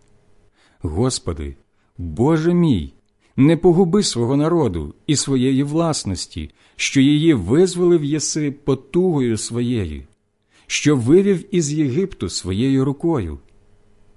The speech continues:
Згадай слуг твоїх, Авраама, Ісаака, Якова. Не бери до уваги запеклість цього народу, його беззаконня і гріхи,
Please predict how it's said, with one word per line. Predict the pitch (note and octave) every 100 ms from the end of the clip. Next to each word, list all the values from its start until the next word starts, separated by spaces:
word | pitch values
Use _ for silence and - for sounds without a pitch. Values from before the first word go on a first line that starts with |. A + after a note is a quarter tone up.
| -
Згадай | D#2 D#2 C#3 D3 F#3 A#2
слуг | E2 - G2+ D#3+ C#3
твоїх, | - F#2+ E2+ D2+ - _ _ -
Авраама, | B2+ G#2+ G#2+ C3+ D3+ A2+ E2 - _ _
Ісаака, | A#2+ A#2 B2+ C3+ E3+ C#3+ F#2 D2+ - _
Якова. | F#2+ A#2 E3+ D#3 G2+ D#2 C#2+ - _ _ _ _ _
Не | A#2 C#3 D#3+
бери | D3+ E3+ F3 F3 C3
до | G#2+ B2+
уваги | B2+ C3+ F3 A2 E2+ C#2+ - -
запеклість | F2 C#3+ - F#3 D#3 G2+ - -
цього | G2+ C3
народу, | C#3 D#3 A#2+ D#2+ C#2+ - _ _ _
його | G2+ A2+ E3
беззаконня | C3+ A2+ G2 - D3 C#3 C3 A#2+ A2+ _
і | A#2
гріхи, | E2+ D#2+ - C3+ B2